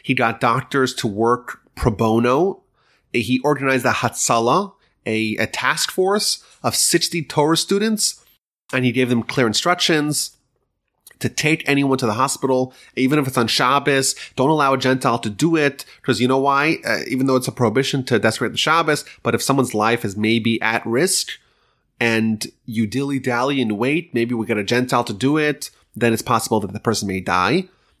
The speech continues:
The Talmud is very severe about someone who hesitates and endangers others. And there's a story goes that, uh, one boy,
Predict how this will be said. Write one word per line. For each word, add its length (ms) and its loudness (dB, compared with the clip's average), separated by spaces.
The 80 -6
Talmud 240 2
is 80 0
very 180 2
severe 540 -2
about 240 -2
someone 180 0
who 120 -6
hesitates 600 -4
and 80 -4
endangers 760 -2
others. 600 -2
And 80 -6
there's 100 -4
a 60 -6
story 300 2
goes 340 0
that, 320 0
uh, 120 2
one 340 2
boy, 680 2